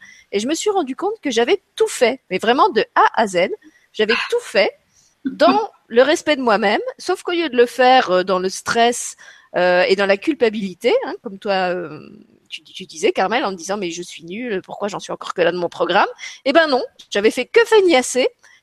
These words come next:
et pourtant, le travail, il s'était fait, je sais pas comment, mais je suis arrivée à la fin de mon week-end et vraiment, j'ai, je, je, je vous assure, je n'ai rien forcé,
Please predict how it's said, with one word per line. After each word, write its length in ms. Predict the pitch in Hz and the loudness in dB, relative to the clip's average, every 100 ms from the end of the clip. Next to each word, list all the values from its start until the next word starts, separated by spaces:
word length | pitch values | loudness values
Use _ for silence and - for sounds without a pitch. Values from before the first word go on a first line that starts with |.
| - | -12
et 80 | |
pourtant, 540 | 226 254 302 - 311 330 - | -6 -2 0 2 2 0 -4
le 100 | 262 | -4
travail, 420 | - 240 254 359 | 2 4 4 2
il 80 | 262 | -2
s'était 240 | 277 - | -4 -4
fait, 240 | 208 190 277 | -4 -4 -4
je 120 | - | -6
sais 120 | 233 | -8
pas 120 | 214 247 | -4 -4
comment, 320 | 220 190 381 - _ - _ | -4 -6 -6 -10 _ -20 _
mais 300 | 214 302 - _ _ _ _ _ _ - | 0 0 -2 _ _ _ _ _ _ -14
je 120 | - | -6
suis 140 | - | 0
arrivée 260 | 285 311 285 | 2 2 4
à 40 | |
la 100 | 254 | 4
fin 120 | 220 247 | 2 0
de 40 | |
mon 100 | 226 | -4
week-end 260 | 208 208 381 | -4 -2 -2
et 60 | 302 | -2
vraiment, 320 | 208 240 302 | 0 0 0
j'ai, 1200 | 320 233 190 180 170 160 151 151 - - - - - | 0 0 2 2 0 -4 -8 -10 -12 -14 -18 -20 -14
je, 120 | 165 | -10
je, 60 | 175 | -8
je 60 | 262 | -8
vous 140 | 233 | -6
assure, 280 | 226 - 202 | -8 -6 -6
je 100 | 349 | -4
n'ai 120 | 214 | -4
rien 220 | 196 226 - | 0 2 0
forcé, 380 | 220 - 202 | -4 -2 0